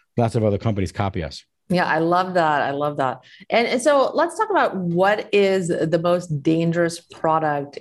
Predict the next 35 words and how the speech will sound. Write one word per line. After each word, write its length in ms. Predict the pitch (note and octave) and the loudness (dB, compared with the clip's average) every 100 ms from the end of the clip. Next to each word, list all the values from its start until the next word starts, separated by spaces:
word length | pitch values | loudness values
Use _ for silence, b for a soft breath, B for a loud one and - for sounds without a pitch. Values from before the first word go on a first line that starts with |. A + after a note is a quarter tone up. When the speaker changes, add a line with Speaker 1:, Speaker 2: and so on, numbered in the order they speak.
| D3+ | -6
Speaker 2:
in 160 | D3 | -6
people's 580 | C#3+ D3+ D3+ D3 D3 C#3 | -4 -6 -2 -2 -2 -6
households 720 | - - D3+ D3+ C#3+ C#3+ C#3 | -6 -4 -4 -4 -4 -4 -4
right 160 | D3 C#3 | -6 -6
now. 200 | C#3 C#3 | -6 -8
'Cause 120 | - | -4
I 60 | F3 | -2
know 80 | G3+ | 0
you 160 | G3 | 0
have 140 | F#3 E3 | 0 -2
a 60 | |
whole 300 | D3+ F3 F3 | 0 0 2
range 320 | D#3 E3 D#3+ D#3+ | 0 0 -2 -6
of 80 | |
products 440 | - D3+ D3+ D3 - | -2 0 0 -2 -6
and 140 | D3 | -4
there's, 240 | D3 C#3+ - b b b | -2 -2 -4 b b b
there's 300 | E3+ D#3+ - | 0 0 0
so 360 | F#3+ F#3 G3+ G#3 | 2 2 2 2
many 220 | G3 F3+ | 2 0
different 420 | E3+ E3+ D#3 E3 | 0 -2 -2 -6
chemicals, 720 | - E3+ E3 E3 D#3 D3+ D3+ - | -8 -4 -2 0 0 0 -2 -6
chemical 360 | - E3 E3 D#3 | -4 -4 -2 -2
laden, 520 | D3 D3 C#3+ C#3+ C#3+ b b _ | -2 -2 -2 -4 -6 b b _
toxic 480 | - E3 E3+ F3 F3 | -4 -2 -2 -4 -6
products 360 | E3 D3 D3 - | -4 -2 -4 -4
that 200 | C#3 - | -6 -4
people 320 | - F3+ F#3 | -4 -2 0
use 300 | F#3+ A3+ C4+ | 2 2 2
in 80 | G#3+ | 2
their 140 | F#3+ | 2
home 220 | F#3 F3+ F3+ | 0 -2 -2
to 80 | |
try 200 | F3 F3+ | -2 -2
to 100 | E3 | -2